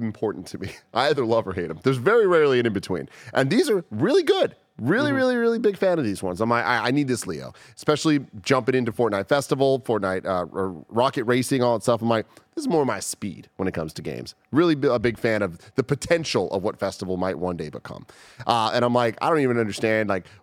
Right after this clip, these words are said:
Speaker 1: what I'm buying." I look at Fortnite and I feel like the oldest man on the planet. There are so many U I options that are just like, "What the hell is going on here?" Everything has ten different names. And I'm sure
Speaker 2: It looks
Speaker 1: it
Speaker 2: like
Speaker 1: makes
Speaker 2: Netflix. It looks
Speaker 1: I'm
Speaker 2: like
Speaker 1: sh-,
Speaker 2: Disney Plus,
Speaker 1: it
Speaker 2: yeah.
Speaker 1: really does. Yeah, and I'm sure it makes a lot of sense to a lot of people.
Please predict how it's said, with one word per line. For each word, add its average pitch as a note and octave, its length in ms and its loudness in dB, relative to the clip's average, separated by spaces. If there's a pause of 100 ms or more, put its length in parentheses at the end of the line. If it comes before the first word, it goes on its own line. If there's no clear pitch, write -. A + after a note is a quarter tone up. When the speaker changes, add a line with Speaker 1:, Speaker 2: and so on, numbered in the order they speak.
Speaker 1:
what A#2 180 2
I'm G2+ 140 -4
buying." G#2+ 280 0 (100)
I C3 100 2
look C#3 160 0
at A#2+ 80 -10
Fortnite A#2+ 320 0
and G2 100 -4
I G2+ 80 -6
feel A#2 160 -2
like A2 140 0
the G2+ 140 -6
oldest G2+ 280 -2
man G2 260 0
on F#2 140 -4
the D#2+ 60 -8
planet. G2 400 -6 (180)
There B2+ 140 4
are G#2 60 -2
so B2 400 0
many B2 180 0
U A#2+ 220 0
I A2 180 2
options C3 500 -2
that G2+ 140 -4
are G2+ 80 -4
just A2 260 -4
like, F#2 320 -4 (140)
"What D#3 260 0
the - 100 -4
hell B2+ 420 -4
is C#3 120 -4
going A#2+ 260 2
on B2 200 2
here?" C3+ 200 2 (200)
Everything C#3 360 -2
has C#3 140 -2
ten C3 240 -2
different B2 300 -4
names. A#2+ 320 0 (180)
And F3+ 80 -2
I'm G3 80 0
sure D3+ 120 2
Speaker 2:
It - 40 2
looks E3 140 0
Speaker 1:
it G3+ 40 2
Speaker 2:
like B2 140 0
Speaker 1:
makes A#2 200 2
Speaker 2:
Netflix. E2+ 320 -6
It A2+ 60 -2
looks G#2+ 140 -2
Speaker 1:
I'm D#3 80 2
Speaker 2:
like D3 40 -4
Speaker 1:
sh-, - 40 -4
Speaker 2:
Disney G#2+ 220 0
Plus, F#2+ 280 -4
Speaker 1:
it D#3 120 0
Speaker 2:
yeah. - 100 -8
Speaker 1:
really F#2 220 0
does. E3+ 400 0
Yeah, D3+ 180 4
and A2+ 100 2
I'm B2+ 80 2
sure G#3 200 2
it G3+ 60 2
makes E3 140 0
a C3+ 40 -2
lot B2+ 160 2
of A2+ 60 -4
sense G2+ 240 -4
to G2 60 -4
a - 20 -2
lot D2+ 160 -6
of - 60 -14
people. - 220 -14